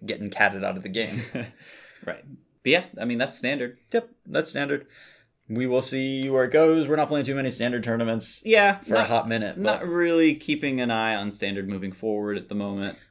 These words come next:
Speaker 1: I am going to be keeping a standard deck in my back pocket slash bag just because I can't play the, any other classic anymore.
Speaker 2: <laughs> Okay.
Speaker 1: Just
Speaker 2: <laughs>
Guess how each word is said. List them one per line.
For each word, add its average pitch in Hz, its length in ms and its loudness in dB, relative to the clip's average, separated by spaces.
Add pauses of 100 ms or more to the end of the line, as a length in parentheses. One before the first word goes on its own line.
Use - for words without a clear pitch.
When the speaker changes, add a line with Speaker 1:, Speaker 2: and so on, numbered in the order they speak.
(180)
Speaker 1:
I 151 260 6
am 160 420 0
going 120 440 0
to 107 640 -4 (640)
be 110 180 -2
keeping 107 480 -2
a 101 160 0
standard 101 460 -2
deck 101 440 -2 (420)
in 104 180 0
my 101 460 0 (520)
back - 260 -6
pocket 101 560 0
slash - 640 -4 (120)
bag 110 500 0 (520)
just - 300 -6
because 107 500 2 (160)
I 101 460 -2 (240)
can't - 280 -14 (120)
play 90 240 -6
the, 95 220 -10 (200)
any 95 240 -6
other - 140 -12
classic - 400 -14
anymore. - 340 -14 (100)
Speaker 2:
<laughs> - 100 -2
Okay. 135 480 0 (200)
Speaker 1:
Just 156 300 0
Speaker 2:
<laughs> 294 40 -4